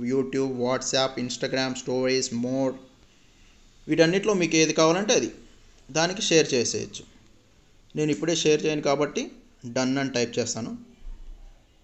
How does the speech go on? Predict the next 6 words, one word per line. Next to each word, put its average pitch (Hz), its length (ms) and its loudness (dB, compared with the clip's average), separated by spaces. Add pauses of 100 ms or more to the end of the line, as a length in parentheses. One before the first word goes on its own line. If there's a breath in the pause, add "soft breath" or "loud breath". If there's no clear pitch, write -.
(140)
So, 196 100 0 (240)
ఈ - 20 4 (120)
విధంగా 170 420 0
అనేది 165 220 0 (120)
Soloop 160 480 4 (1000)
వీడియో 135 300 2